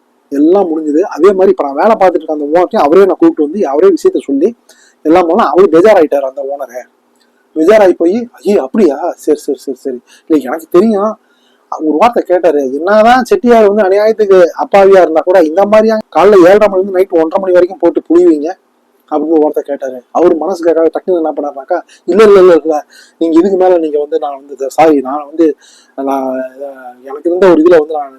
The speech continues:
யோசிக்கவே இல்லை, கொள்ளவே இல்லைன்ட்டு டக்குன்னு ஒரு இந்த மா-, சம்பளத்தையும் ஒரு ரெண்டு லட்ச ரூபாயை தூக்கி அவர் வரைக்கும் கையில கொடுத்து நல்லபடியா போயிட்டு வாங்கன்னு அனுப்பி விட்டாரு." So பல விதத்துல வந்து பல கேட்டுகள் எனக்கு ஓப்பன் ஆயிடுச்சு.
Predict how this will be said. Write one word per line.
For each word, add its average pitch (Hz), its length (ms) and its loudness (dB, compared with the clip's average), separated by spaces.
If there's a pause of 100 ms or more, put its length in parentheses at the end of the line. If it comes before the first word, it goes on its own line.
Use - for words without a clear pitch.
(140)
யோசிக்கவே 156 400 0
இல்லை, 147 140 -2
கொள்ளவே 147 280 0
இல்லைன்ட்டு 131 320 -6 (400)
டக்குன்னு 180 320 2
ஒரு 151 160 4 (640)
இந்த 160 160 -4
மா-, 156 200 0
சம்பளத்தையும் 208 380 2
ஒரு 165 60 4
ரெண்டு 160 120 2
லட்ச 160 120 -4
ரூபாயை 185 280 2
தூக்கி 185 280 0
அவர் 156 180 4
வரைக்கும் 160 260 2
கையில 151 220 2
கொடுத்து 131 240 -8 (840)
நல்லபடியா 156 360 2
போயிட்டு 135 240 -6
வாங்கன்னு 127 200 -12
அனுப்பி 120 200 -14
விட்டாரு." - 380 -16 (720)
So 180 180 4
பல 175 140 2 (100)
விதத்துல 269 280 4
வந்து 226 220 2
பல 170 180 2
கேட்டுகள் 202 360 2
எனக்கு 151 200 -2
ஓப்பன் 170 200 -2
ஆயிடுச்சு. 131 280 -10